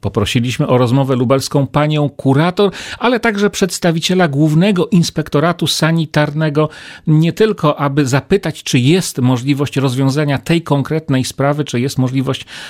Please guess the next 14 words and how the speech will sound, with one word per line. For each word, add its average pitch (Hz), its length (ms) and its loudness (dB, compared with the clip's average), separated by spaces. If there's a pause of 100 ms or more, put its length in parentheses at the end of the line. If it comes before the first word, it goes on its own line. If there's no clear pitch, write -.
wprowadzenia 131 580 2
być 139 320 -2
może 135 680 0
jakichś 127 680 -2
regulaminowych 131 1200 2 (600)
nowelizacji, 135 1000 0 (300)
aby 127 540 2 (200)
dzieci, 131 500 0
które 113 280 0
znalazły 110 400 0
się 123 140 -4
na 113 100 0
kwarantannie, 113 680 0
mogły 110 400 2